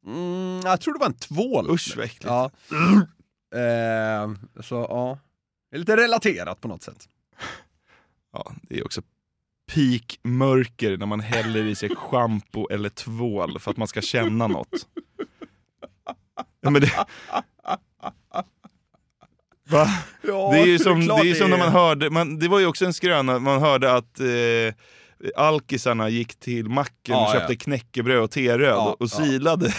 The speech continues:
Speaker 2: <laughs> teröden genom knäckebrödet och sen drack de det där som kom igenom. Men sen vet man ju inte om det stämde, liksom.
Speaker 1: Det här är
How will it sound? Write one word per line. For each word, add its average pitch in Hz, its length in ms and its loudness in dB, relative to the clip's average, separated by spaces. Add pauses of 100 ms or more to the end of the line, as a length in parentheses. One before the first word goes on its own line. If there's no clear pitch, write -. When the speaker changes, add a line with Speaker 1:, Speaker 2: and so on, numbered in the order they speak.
(180)
Speaker 2:
<laughs> - 260 -6
teröden 123 500 2
genom 127 380 2
knäckebrödet 127 800 -2
och 110 80 -14
sen 113 220 -2
drack 135 340 -2
de 113 160 -4
det 98 180 -2
där 101 220 -4
som 110 180 -8
kom 113 160 -6
igenom. 104 340 -8 (1080)
Men 127 100 -4
sen 156 340 2
vet 170 180 2
man 202 100 0
ju 214 40 4
inte 208 100 0
om 110 80 -2
det 165 180 2
stämde, 117 480 2
liksom. 110 240 -4 (1400)
Speaker 1:
Det - 80 -2
här 196 160 4
är 185 280 2